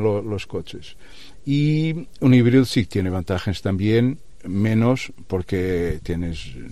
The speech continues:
tienes, el consumo es menor.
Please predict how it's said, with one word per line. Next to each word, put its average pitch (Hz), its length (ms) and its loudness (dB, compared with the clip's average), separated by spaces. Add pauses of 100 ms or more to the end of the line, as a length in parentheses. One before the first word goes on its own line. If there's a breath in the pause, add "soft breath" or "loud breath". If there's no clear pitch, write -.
tienes, 85 420 -6 (800)
el 117 100 2
consumo 131 420 6
es 107 100 6
menor. 98 340 0